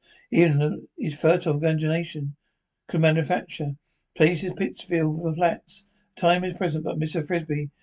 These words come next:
so on the first leg of a rather fanciful journey, place we call Twilight Zone. You want some cash or something? That's the idea.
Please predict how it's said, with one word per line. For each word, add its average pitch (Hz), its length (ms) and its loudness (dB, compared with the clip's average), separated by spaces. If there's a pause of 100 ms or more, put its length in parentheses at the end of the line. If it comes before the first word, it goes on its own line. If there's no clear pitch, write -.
(120)
so 165 120 0
on 147 40 4
the 151 80 0
first 180 320 4
leg 175 180 0
of 139 80 2
a 139 80 -2
rather 165 360 2
fanciful 175 420 -6
journey, 160 440 -2 (360)
place 156 220 2
we 165 60 -2
call 160 220 0
Twilight 180 360 -4
Zone. 143 340 -6 (4000)
You - 80 0
want 175 180 4
some 175 280 -2
cash 185 340 2
or 185 60 -8
something? 220 400 -4 (560)
That's 151 140 -4
the 160 40 6
idea. 151 360 4